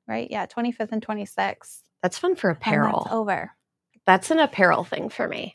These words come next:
Speaker 2: I
Speaker 1: Yeah.
Speaker 2: get really excited about, like, you guys have a ton of fun shirts.
Speaker 1: Yeah, we do.
Speaker 2: And I get excited about coupons like that because that's the thing I have a harder time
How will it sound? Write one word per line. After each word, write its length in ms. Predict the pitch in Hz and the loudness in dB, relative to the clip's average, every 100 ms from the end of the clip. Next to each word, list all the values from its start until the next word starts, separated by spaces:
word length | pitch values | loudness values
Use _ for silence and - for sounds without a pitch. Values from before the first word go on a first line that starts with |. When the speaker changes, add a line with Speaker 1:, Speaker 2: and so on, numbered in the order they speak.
| - | 0
Speaker 2:
I 100 | 185 | 4
Speaker 1:
Yeah. 160 | 220 190 | 6 8
Speaker 2:
get 40 | |
really 220 | 220 220 | 8 6
excited 520 | 190 - 180 175 160 156 | 4 2 4 4 4 4
about, 280 | 165 165 | 4 2
like, 140 | 156 233 | 2 4
you 80 | 320 | 6
guys 180 | 160 | 6
have 140 | 170 202 | 6 4
a 80 | - | 2
ton 440 | - 247 170 143 | 2 4 4 0
of 140 | - 165 | 2 6
fun 200 | 165 - | 6 4
shirts. 400 | - 92 - - | 0 0 -4 2
Speaker 1:
Yeah, 300 | 208 156 110 | 4 6 4
we 160 | 214 208 | 0 0
do. 480 | 196 170 127 104 190 | 4 4 4 0 2
Speaker 2:
And 140 | 185 - | 2 4
I 160 | 165 170 | 4 6
get 180 | 196 - | 6 6
excited 540 | 160 - 165 170 165 | 2 2 4 4 4
about 480 | 147 160 156 123 - _ _ _ _ _ _ _ | 4 6 6 6 2 _ _ _ _ _ _ _
coupons 440 | - 262 226 214 190 | 0 4 8 8 6
like 140 | 175 | 4
that 200 | 170 170 | 6 6
because 200 | 185 185 170 | 6 2 2
that's 220 | 160 - | 2 0
the 120 | 165 | -6
thing 360 | - - 165 165 | -2 0 2 2
I 60 | 160 | 2
have 180 | 165 156 | 2 0
a 40 | |
harder 460 | - 160 151 190 196 | 4 6 6 6 2
time 320 | 233 233 | 4 4